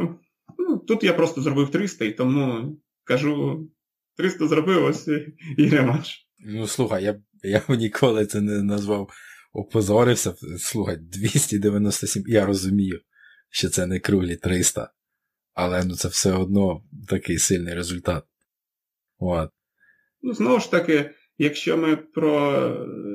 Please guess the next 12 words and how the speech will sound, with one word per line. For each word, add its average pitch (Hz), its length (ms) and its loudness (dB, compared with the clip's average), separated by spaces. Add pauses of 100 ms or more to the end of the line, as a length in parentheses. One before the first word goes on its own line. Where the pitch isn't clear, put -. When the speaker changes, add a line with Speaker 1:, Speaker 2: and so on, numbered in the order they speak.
(540)
Speaker 1:
якщо 143 380 -2
про 156 140 0
твої 147 240 4
перші 143 340 0
слова, 156 380 2
то 127 200 0
якраз 143 380 0
от 127 120 -6
Вінниця 143 340 0
четверте 139 460 0
місце. - 360 -6 (400)
Тому 143 400 0